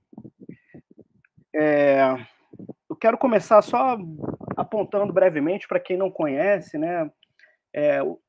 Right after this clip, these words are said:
qual é a aproximação mais evidente entre o Fanon e Glissant?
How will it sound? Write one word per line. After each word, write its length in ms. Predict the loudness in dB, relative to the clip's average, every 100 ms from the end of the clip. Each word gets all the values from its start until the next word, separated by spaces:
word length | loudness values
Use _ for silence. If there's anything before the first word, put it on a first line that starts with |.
| _
qual 140 | 4
é 40 | 4
a 20 |
aproximação 640 | 2 -2 0 0 0 2
mais 180 | 2 2
evidente 540 | 0 -2 -2 -2 -2 -8
entre 140 | -8
o 40 |
Fanon 380 | -4 -2 0 -2
e 60 | -4
Glissant? 580 | -6 -8 -10 -10 -10